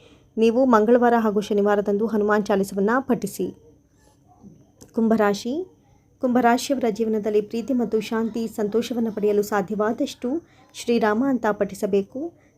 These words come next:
ಸಾವಿರದ ಎಂಟು ಬಾರಿ "ಶ್ರೀರಾಮ್ ಜೈ ರಾಮ್ ಜೈ ಜೈ ರಾಮ್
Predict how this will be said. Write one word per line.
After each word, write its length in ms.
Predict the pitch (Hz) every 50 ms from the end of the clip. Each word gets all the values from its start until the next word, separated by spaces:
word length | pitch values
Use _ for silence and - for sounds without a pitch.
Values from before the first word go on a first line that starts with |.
| - - -
ಸಾವಿರದ 340 | 247 233 233 226 226 214 247
ಎಂಟು 320 | 226 220 220 208 - 233
ಬಾರಿ 320 | 196 220 214 208 214 233 339 370 - _ _ _ _ _ _ _ _ _
"ಶ್ರೀರಾಮ್ 680 | - - - 233 269 277 285 294 285 277 285 311 320 262
ಜೈ 200 | - 220 214 214
ರಾಮ್ 380 | 202 208 202 202 208 214 208 202
ಜೈ 160 | 214 202 202
ಜೈ 220 | 196 208 202 196
ರಾಮ್ 300 | 190 196 190 175 185 -